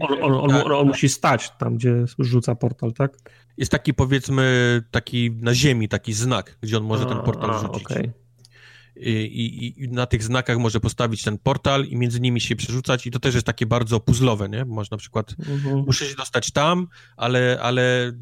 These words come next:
Speaker 2: drabina czy coś tam do otwarcia jest u góry, a tu jest portal, ale nie, nie widzę drugiego, więc musisz gdzieś jeszcze skoczyć gdzie indziej, gdzie będziesz miał widok na,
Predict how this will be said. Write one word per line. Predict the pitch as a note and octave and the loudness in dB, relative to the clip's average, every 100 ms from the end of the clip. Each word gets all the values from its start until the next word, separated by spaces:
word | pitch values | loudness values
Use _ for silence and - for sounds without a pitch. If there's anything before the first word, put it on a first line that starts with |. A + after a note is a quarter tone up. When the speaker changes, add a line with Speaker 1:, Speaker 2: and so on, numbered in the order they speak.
| - - - - | -16 -20 -20 -16
Speaker 2:
drabina | C#3 C3+ B2 C3 C#3+ C3 | -4 -2 0 0 2 0
czy | B2+ - | 0 -4
coś | B2 B2+ | -4 -4
tam | B2+ | -2
do | A#2+ | -2
otwarcia | A2+ C3 A#2+ B2 | -2 -2 -2 -2
jest | A2+ | 0
u | A#2 | 2
góry, | A#2+ C#3+ D#3 D#3+ E3+ - - - _ | 4 4 4 2 -2 -12 -20 -20 _
a | - B2 | -6 -4
tu | A#2 - | -2 2
jest | C#3+ C3+ B2 | 4 4 2
portal, | C3 C3 C#3 D3 D#3 | 2 2 2 2 2
ale | B2+ B2 B2+ | 2 0 0
nie, | C3 | 0
nie | C3+ B2+ C#3 | -2 -2 0
widzę | C#3+ B2+ | 2 2
drugiego, | B2 A#2+ C#3+ D3 D#3+ E3+ C#3 | 2 4 2 4 2 2 0
więc | A#2+ | -2
musisz | C3+ C3 B2+ - - | -2 -2 -6 -8 -6
gdzieś | B2 D#3 - | 0 0 0
jeszcze | C#3 - C#3 | -2 0 -2
skoczyć | - D3 C#3 | 0 0 0
gdzie | B2 C3 | 0 2
indziej, | C3+ C#3 F3 | 2 0 0
gdzie | D#3 C3+ | 0 0
będziesz | C3+ C3 C3 | 0 -2 -2
miał | C3+ | 0
widok | B2+ E3 D#3+ C#3+ - | 2 2 4 2 0
na, | C3+ C3 | 0 0